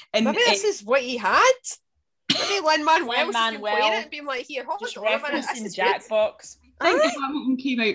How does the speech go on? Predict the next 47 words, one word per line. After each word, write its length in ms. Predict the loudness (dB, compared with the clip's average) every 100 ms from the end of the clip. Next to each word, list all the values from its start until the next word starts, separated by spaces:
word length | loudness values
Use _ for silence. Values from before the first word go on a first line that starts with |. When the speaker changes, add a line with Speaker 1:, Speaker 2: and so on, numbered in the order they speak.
| -2
Speaker 1:
before 380 | -8 -4 0 0
Jackbox, 800 | 2 0 2 4 4 2 -8 -6 -6 -2
and 120 | 2
I 60 | 2
think 220 | 4 4
it's 240 | 2 -6 -6
funnier 440 | 0 0 4 2 4
that 220 | -2 -2
Jackbox 600 | 0 0 2 -2 -2 -4
heard 380 | -2 0 -2 -6 -10
Hamilton 560 | -2 0 0 -2 -6 -6
than 100 | -6
whoever 320 | -6 -6 -6
made 260 | -6 -6
Jackbox, 120 | -4 0 2 2 0
Speaker 2:
Aye, 200 | -4 -10 _
Speaker 1:
a 40 | -12
Speaker 2:
yeah. 120 | -4
Speaker 1:
Hamill 280 | -2 0 -2
fan, 320 | -2 -2 -2 -8 -16 -16 -6
and 120 | -4
they're 120 | -4
just 160 | -4 0
Speaker 2:
Yeah. 280 | 2 2 0
Speaker 1:
like, 120 | -6 -10 _ _ _ _
"Right, 120 | -4
this 180 | -4 -4
is 80 | -2
what 60 | 0
Speaker 2:
That's 80 | 0
Speaker 1:
I 40 |
want. 180 | -2 -4
Speaker 2:
good. 80 | -8 -14 _ _ _ _ _
Speaker 1:
This 160 | -4 -2
is 100 | -2
a 60 | -2
family 520 | 0 0 0 -4 -6
Speaker 3:
The 220 | -4 -4 -2
Speaker 1:
game." 200 | -2 -6
Speaker 3:
aesthetic 320 | -14 -14 -12
that 100 | -10
I 60 | -8
Speaker 1:
And 100 | -2
Speaker 3:
want. 20 |
Speaker 1:
this 120 | 0
Speaker 2:
Yes. 320 | 0 -2 -8 -12 _ -12
Speaker 1:
or 460 | -4 -2 -2 -6